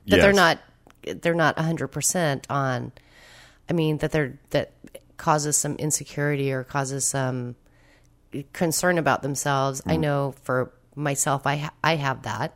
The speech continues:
Speaker 2: Right. Well, I know that I do, certainly.
Speaker 1: Mm-hmm.
Speaker 2: You know, and obviously there's some things that you can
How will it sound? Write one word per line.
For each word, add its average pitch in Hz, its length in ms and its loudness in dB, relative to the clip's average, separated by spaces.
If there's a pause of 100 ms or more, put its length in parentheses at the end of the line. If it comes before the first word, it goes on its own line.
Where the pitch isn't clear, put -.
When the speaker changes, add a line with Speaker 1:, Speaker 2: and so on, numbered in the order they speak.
Speaker 2:
Right. 95 340 4
Well, 90 140 2
I 82 100 2
know 82 160 0
that 71 100 -4
I 85 120 0
do, 73 160 -4
certainly. 78 440 -8 (100)
Speaker 1:
Mm-hmm. 147 400 -6
Speaker 2:
You 92 100 0
know, 82 380 -2 (200)
and 82 440 -2 (220)
obviously 85 340 -2
there's 82 240 -2
some 85 200 -4
things 82 160 -4
that 80 100 -8
you 73 80 -8
can 73 380 -8